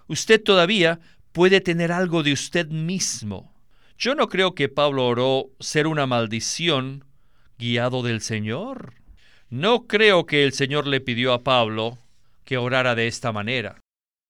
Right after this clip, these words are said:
Pero, ¿quién hizo esto? Pablo. Pablo fue debido a que tenía mucho amor por sus parientes. ¿Por qué digo esto?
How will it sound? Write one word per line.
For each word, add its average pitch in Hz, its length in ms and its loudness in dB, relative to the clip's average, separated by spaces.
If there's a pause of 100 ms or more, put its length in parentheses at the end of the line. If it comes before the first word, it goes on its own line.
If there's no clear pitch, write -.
(380)
Pero, 185 360 -2 (160)
¿quién 226 240 2
hizo 254 260 -2
esto? - 360 -6 (760)
Pablo. 160 580 0 (960)
Pablo 208 380 2
fue 131 260 0
debido 147 380 2
a 143 80 -2
que 139 100 -2
tenía 147 380 0
mucho 196 560 0
amor 180 560 0
por 156 160 0
sus - 240 -4
parientes. 156 1040 -4 (800)
¿Por 226 160 2
qué 285 140 0
digo 240 200 2
esto? - 240 -2